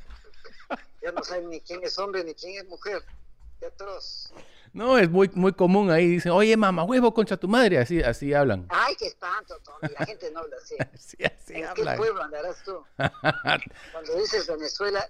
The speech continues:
Speaker 1: limítate a la ciudad que estás hablando. Debe ser una de esas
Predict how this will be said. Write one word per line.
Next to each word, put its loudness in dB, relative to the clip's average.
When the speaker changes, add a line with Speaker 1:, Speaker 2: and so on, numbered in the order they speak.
Speaker 1:
limítate -10
a -8
la -10
ciudad -10
que -20
estás -14
hablando. -12
Debe -10
ser -14
una -16
de -16
esas -16